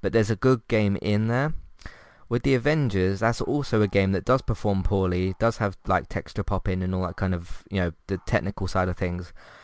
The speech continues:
But it's a bad game that's also got the technical side of things. Th-, there's two si-, somebody asked me,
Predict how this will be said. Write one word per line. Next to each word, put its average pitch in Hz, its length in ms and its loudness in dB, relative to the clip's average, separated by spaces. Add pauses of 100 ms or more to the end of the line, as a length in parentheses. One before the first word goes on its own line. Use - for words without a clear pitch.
(260)
But 113 120 6
it's 104 180 4
a 107 60 0
bad 120 380 4
game 113 280 4
that's 98 240 -2
also 95 640 0 (400)
got - 160 -4
the 92 80 -4
technical - 400 -4
side 92 180 0
of 87 60 -4
things. 92 180 -2
Th-, 104 220 0
there's 127 180 4
two 185 180 2
si-, - 360 0
somebody 165 400 2
asked 139 460 2
me, 110 420 2